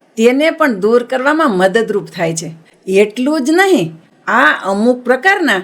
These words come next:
થાઇરોઇડને લગતી બીમારીઓમાં પણ મદદરૂપ થતું જોવા મળે છે. તો બધી જ રીતે વાત કરવામાં આવે તો અશ્વગંધા એક સારું રસાયણ અને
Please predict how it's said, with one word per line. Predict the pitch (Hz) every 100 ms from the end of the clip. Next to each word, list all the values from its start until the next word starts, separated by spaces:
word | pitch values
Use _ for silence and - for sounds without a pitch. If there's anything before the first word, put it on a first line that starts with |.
| - _ _
થાઇરોઇડને | - 202 214 226 269 269 320 339
લગતી | 247 247 - 285 220
બીમારીઓમાં | 208 220 262 302 349 392 403
પણ | 349 185 180 - _ -
મદદરૂપ | 320 370 294 359 285
થતું | 330 339 330
જોવા | 294 294 302
મળે | 277 285 277
છે. | 262 277 262 _ _ -
તો | 226
બધી | 170 196 160 247 330 320
જ | 277
રીતે | 226 233 254 247
વાત | 185 190 202 -
કરવામાં | 202 214 240 294 339
આવે | 381 254 175 - _ _ -
તો | 208
અશ્વગંધા | 185 180 - 269 302 339 349 311 - 175
એક | 220 -
સારું | - 180 185 220 254
રસાયણ | 180 - 240 269 359 330 175 - _ _ 220
અને | 254